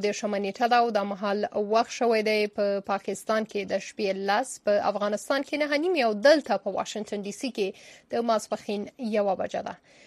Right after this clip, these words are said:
په دې خپرونه کې بیلابیل موضوعات او راپورونه لرو، تاسو ته به یې وړاندې کوو، خو لومړی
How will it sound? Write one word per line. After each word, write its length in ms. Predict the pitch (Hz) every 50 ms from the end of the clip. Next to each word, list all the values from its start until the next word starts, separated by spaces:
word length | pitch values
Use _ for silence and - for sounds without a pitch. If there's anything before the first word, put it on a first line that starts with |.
| - _ -
په 60 | 208
دې 120 | 202 214 226 -
خپرونه 400 | - 220 214 214 226 226 226 214
کې 220 | - - 226 202 214
بیلابیل 580 | 226 214 220 208 208 202 226 233 226 226 226 - 220 226 214 214
موضوعات 480 | 214 214 208 - 220 214 208 214 214 240
او 100 | 220 208
راپورونه 540 | 208 202 208 - - 220 220 247 262 277 269
لرو، 300 | 269 254 247 254 254 247
تاسو 280 | 240 240 214 208 -
ته 100 | - 214
به 80 | 196 202
یې 100 | 208 196
وړاندې 260 | 208 208 202 208 202 202 -
کوو، 220 | 240 254 285 339
خو 180 | 339 - - 330 311 302
لومړی 400 | 285 285 277 269 269 269 269